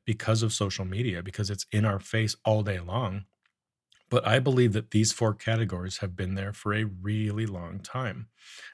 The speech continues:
and they're not necessarily tied to this generation. Why? Because I believe people have always looked for meaning. People have always been on a quest to better themselves.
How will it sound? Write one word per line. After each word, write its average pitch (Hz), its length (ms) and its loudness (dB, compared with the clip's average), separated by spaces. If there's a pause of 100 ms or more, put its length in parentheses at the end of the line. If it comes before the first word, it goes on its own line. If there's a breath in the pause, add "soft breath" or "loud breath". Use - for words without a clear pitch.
(120)
and 113 100 8
they're 110 100 8
not 123 280 6
necessarily 107 600 0
tied 95 320 -6
to - 80 -4
this 98 340 -4
generation. 90 760 -6 (840 loud breath)
Why? 107 360 0 (520 soft breath)
Because 117 260 2
I 131 200 2
believe 120 280 2
people 127 320 -2
have 120 200 0 (120)
always 117 540 2
looked 95 400 -4 (180)
for 104 200 -2
meaning. 110 500 -2 (120)
People 123 260 0
have 117 160 4
always 113 260 4
been 120 180 0
on 120 120 2
a 120 60 -2
quest - 640 -4
to 117 100 0
better 113 340 2
themselves. 95 720 -4